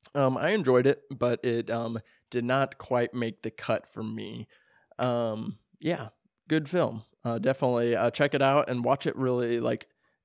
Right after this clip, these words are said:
and I watched this at, like, like, one in the morning,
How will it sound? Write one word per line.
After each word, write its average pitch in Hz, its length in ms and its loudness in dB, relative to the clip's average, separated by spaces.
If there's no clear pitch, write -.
and 127 160 -2
I 120 60 4
watched 131 400 4
this 156 200 4
at, 131 140 2
like, - 500 -4
like, 110 320 -4
one 120 300 -2
in 117 120 -2
the 110 80 -2
morning, 107 560 -8